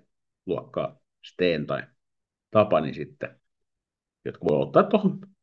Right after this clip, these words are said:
jo varhaisessa vaiheessa kasvamaan. Ja tietysti kun tommosia viisitoistavuotiaita rupeaa olemaan jo pääsarjatasolla ja aikuisten joukkueissa, niin miksi heitä ei sitten kokeilisi, kokeilisi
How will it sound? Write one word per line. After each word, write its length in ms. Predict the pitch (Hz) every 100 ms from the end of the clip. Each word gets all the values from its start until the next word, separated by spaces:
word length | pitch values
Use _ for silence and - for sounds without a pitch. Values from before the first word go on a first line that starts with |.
| _ _
jo 240 | 120 123 123
varhaisessa 400 | 139 127 123 113
vaiheessa 280 | 104 104 110
kasvamaan. 440 | 117 113 104 92
Ja 40 | 101
tietysti 260 | 139 -
kun 100 | -
tommosia 360 | 131 135 135 135
viisitoistavuotiaita 880 | 135 131 127 123 127 123 123 120 - _ _ _ _ _ _ _ _ _ _ _ _
rupeaa 260 | 139 131 139
olemaan 260 | 139 107
jo 220 | 98 - - _ _ _ _
pääsarjatasolla 1400 | 113 107 104 101 98 - _ _ _ - 117 117 110 110
ja 180 | 113 113
aikuisten 400 | 120 113 98 98
joukkueissa, 540 | 90 80 82 80 - 90
niin 140 | 90
miksi 240 | 101 -
heitä 240 | 101 95 101
ei 80 | 101
sitten 200 | 117 -
kokeilisi, 520 | 110 107 104 98 _ _ _ _ _ _ _ _ _ _
kokeilisi 440 | 117 117 98 90